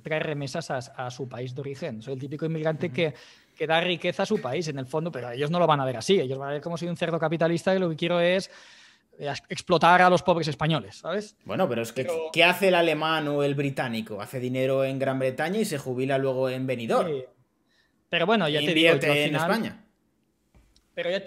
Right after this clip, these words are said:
Speaker 1: sí, exacto. Pero ya te digo que si tú no estás metido en la política, tú vienes aquí, tienes tu trabajo, te puedes totalmente desconectar de la política española.
Speaker 2: Ujú.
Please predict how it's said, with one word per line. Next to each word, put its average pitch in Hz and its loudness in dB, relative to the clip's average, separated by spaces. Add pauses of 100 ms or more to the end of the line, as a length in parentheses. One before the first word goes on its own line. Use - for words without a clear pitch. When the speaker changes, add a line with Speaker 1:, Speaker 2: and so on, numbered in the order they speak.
Speaker 1:
sí, - -6
exacto. 139 -6
Pero 175 0
ya 208 4
te 233 4
digo 165 2
que 160 -4
si - -2
tú 220 2 (380)
no 170 -4
estás 208 -2
metido 180 -2
en 170 -2
la 143 -4
política, 120 -12
tú 185 -6
vienes 190 -2
aquí, 127 -10
tienes 156 -8
tu 175 -10
trabajo, 127 -6
te 143 -4
puedes 180 -4
totalmente 175 -4
desconectar 156 -4
de 156 -4
la 127 -4
política 131 -12
española. 117 -20
Speaker 2:
Ujú. 110 -20